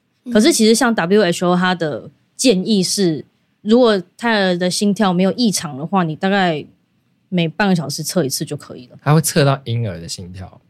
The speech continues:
Speaker 2: 对，他就会确认他的心跳是不是规律，因为有些会变快，变快就怕他是有发生什么状况，就是一直测着，有些人还甚至不准你下床。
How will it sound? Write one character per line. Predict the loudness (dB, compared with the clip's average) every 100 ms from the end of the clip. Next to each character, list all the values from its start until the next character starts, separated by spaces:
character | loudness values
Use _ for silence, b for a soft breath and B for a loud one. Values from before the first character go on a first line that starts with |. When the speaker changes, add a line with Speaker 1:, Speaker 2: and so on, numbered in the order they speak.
| 0
Speaker 2:
对， | 2
他 | 2
就 |
会 | 2 0
确 | 2
认 | 2
他 | 2 0
的 |
心 | 0 -2
跳 | 0
是 | -2 -4
不 |
是 | -6
规 | -6 -8
律， | -4
因 | 0
为 | 2
有 | 2
些 | 0
会 | 0
变 | 0 -2
快， | -2 -4 -4 0
变 | 0
快 | 0 0
就 | -2
怕 | -2 -4 -6 -14 _ _ _ -6
他 | -2 -2
是 | 0 -2 -2
有 | -6
发 | -8 -4
生 |
什 | -4
么 | -4
状 | -10 -10
况， | -14 -16 -14
就 | -6
是 | -4
一 | -2
直 | -2
测 | 0 2 0
着， | -2 -10 -6
有 | -4
些 | 0
人 | -2 -2
还 | -4
甚 | 0 0
至 | 0
不 | -4
准 | -6 -8
你 |
下 | -6 -6 -8
床。 | -12 -16